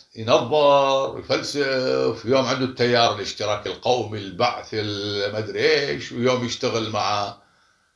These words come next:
آه، فلان شيخ بتركيا، والشيخ يطرده ويروح يشتغل مع فلان، وكل يوم يتقمز بمكان. وهو عميل، عميل، زين، يعني جا اشتغل مع المحتلين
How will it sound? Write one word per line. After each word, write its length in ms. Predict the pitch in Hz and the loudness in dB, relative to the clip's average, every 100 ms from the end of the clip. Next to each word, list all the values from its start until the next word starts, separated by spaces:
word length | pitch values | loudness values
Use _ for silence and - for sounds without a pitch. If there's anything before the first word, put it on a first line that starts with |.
| _ _ _ _ | _ _ _ _
آه، 600 | 92 92 90 95 90 98 | -16 -16 -14 -12 -12 -12
فلان 320 | - 131 127 | 0 4 4
شيخ 360 | - 139 131 117 | 2 2 0 0
بتركيا، 840 | - 156 - 156 143 135 131 - - | -2 -4 -2 4 6 6 2 -2 -10
والشيخ 680 | - - 120 117 135 127 | -16 -12 -8 -4 -2 0
يطرده 440 | 127 123 120 139 131 | 4 6 6 4 4
ويروح 260 | 123 117 | 2 2
يشتغل 360 | 110 - 117 113 | -2 -4 -2 -2
مع 180 | 110 104 | -4 -6
فلان، 400 | 113 131 131 110 | -4 -4 -4 -6
وكل 260 | - 190 | -4 0
يوم 160 | 165 147 | 2 2
يتقمز 440 | 123 139 156 131 | 2 2 4 2
بمكان. 560 | 110 104 90 104 110 - _ _ _ _ _ _ _ _ _ _ _ _ _ | 0 -2 -4 -4 -4 -8 _ _ _ _ _ _ _ _ _ _ _ _ _
وهو 1040 | 90 87 85 82 82 - - - - 214 | -20 -16 -16 -16 -18 -20 -16 4 8 10
عميل، 640 | 180 190 233 208 117 - _ _ - | 10 6 4 4 0 -8 _ _ -6
عميل، 480 | 160 226 233 - _ _ _ _ _ _ _ _ _ | 0 0 0 -4 _ _ _ _ _ _ _ _ _
زين، 380 | 87 95 127 127 | -10 -6 -6 -8
يعني 380 | 107 90 82 85 | -12 -14 -14 -16
جا 220 | - 127 | -10 -6
اشتغل 300 | - 190 202 | 2 4 6
مع 80 | 196 | 6
المحتلين 680 | 190 - 175 214 226 - | 2 0 -2 0 -2 -4